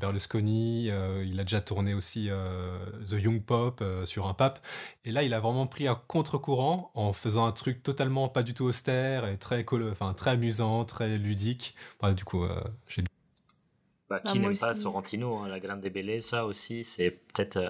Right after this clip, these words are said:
Speaker 2: un des meilleurs réalisateurs au monde. Et donc, euh, voir ce petit court-métrage, euh, ça, ça fait chaud au cœur et ça fait plaisir, quoi.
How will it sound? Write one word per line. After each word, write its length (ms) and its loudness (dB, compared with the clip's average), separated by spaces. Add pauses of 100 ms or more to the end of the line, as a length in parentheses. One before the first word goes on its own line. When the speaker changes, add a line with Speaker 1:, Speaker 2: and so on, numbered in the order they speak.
Speaker 2:
un 120 4
des 120 4
meilleurs 280 4
réalisateurs 460 2
au 60 0
monde. 300 2 (240)
Et 180 2
donc, 300 0
euh, 100 4
voir 240 4
ce 140 0
petit 180 -2
court-métrage, 720 4
euh, 220 -2 (420)
ça, 360 4
ça 180 -4
fait 160 0
chaud 220 4
au 40 2
cœur 280 0
et 80 -2
ça 120 -10
fait 140 -10
plaisir, 400 -4
quoi. 220 -14